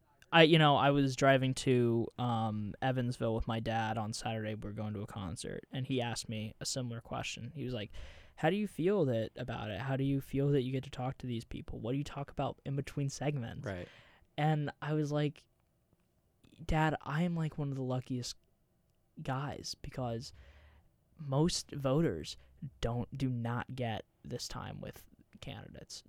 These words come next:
Speaker 1: They don't get to know who their candidates are, really are. They don't get to experience them for, like, an hour in a one-on-one conversation. And because of radio,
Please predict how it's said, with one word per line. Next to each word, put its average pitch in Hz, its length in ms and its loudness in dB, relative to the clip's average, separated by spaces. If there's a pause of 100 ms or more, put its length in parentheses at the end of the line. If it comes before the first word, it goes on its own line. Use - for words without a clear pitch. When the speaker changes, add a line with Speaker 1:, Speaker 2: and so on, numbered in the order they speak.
Speaker 1:
They 135 120 0
don't 127 320 -4
get 120 200 -2
to - 120 -8
know 110 280 -4
who - 100 -4
their - 140 -4
candidates - 520 -10
are, - 100 -8
really 120 480 -4
are. 104 240 -4
They 113 120 -4
don't 120 160 -6
get - 180 -10
to 117 260 -6
experience 117 600 -6
them 113 140 -8
for, - 120 -8
like, 110 200 -4
an 107 200 -10
hour 110 480 -8
in 123 60 -10
a 120 60 -6
one-on-one 117 680 -6
conversation. - 840 -10 (800)
And 117 340 -2 (140)
because 143 460 6
of 120 160 -4
radio, 123 580 2